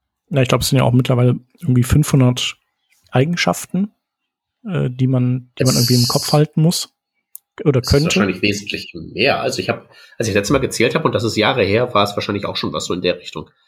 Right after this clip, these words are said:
Speaker 2: Aber es sind ja Eigenschaften und du hast noch Add Property und Selektoren und Media Queries und was nicht alles.
Speaker 1: Mhm.
Speaker 2: Also Eigenschaften ist ja auch
Speaker 1: Und Funktionen.
Speaker 2: sehr fragwürdige Metrik.
Speaker 1: Ja.
Speaker 2: Ja, eben, genau. Ja,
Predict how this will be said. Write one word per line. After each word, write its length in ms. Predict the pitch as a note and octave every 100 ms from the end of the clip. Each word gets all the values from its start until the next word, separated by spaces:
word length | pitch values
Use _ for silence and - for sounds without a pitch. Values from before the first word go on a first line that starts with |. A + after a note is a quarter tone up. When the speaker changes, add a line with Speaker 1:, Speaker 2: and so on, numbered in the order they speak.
| _
Speaker 2:
Aber 80 | A#2+
es 60 | C#3+
sind 100 | C3
ja 100 | F2+ - _
Eigenschaften 600 | A#2 B2+ B2+ A2+ - G2+
und 140 | -
du 100 | B2+
hast 140 | A#2+ -
noch 100 | A2
Add 140 | G#2+
Property 400 | - - A2 -
und 80 | C#3+
Selektoren 380 | D3 C3 - G#2+
und 100 | A2+
Media 200 | G2+ F#2+
Queries 300 | - F#2+ G2
und 100 | G2
was 140 | G#2
nicht 140 | F#2 -
alles. 120 | E3+
Speaker 1:
Mhm. 60 |
Speaker 2:
Also 120 | E2+ F2+
Eigenschaften 400 | A2 B2+ A2 G2
ist 140 | F#2
ja 80 | B2
auch 140 | G2+
Speaker 1:
Und 120 | D#3 D3
Funktionen. 380 | C3 A#2+ B2
Speaker 2:
sehr 80 | B2
fragwürdige 380 | G#2 A#2+ G2 F#2
Metrik. 320 | G#2 B2+ - - _ _ _ _ _ _ -
Speaker 1:
Ja. 180 | -
Speaker 2:
Ja, 100 | - -
eben, 340 | F2+ F2 D3+ _ _ _
genau. 360 | E2+ D#2 - _ _ _ _ _ _ _ _ _ _ _ _
Ja, 180 | A2+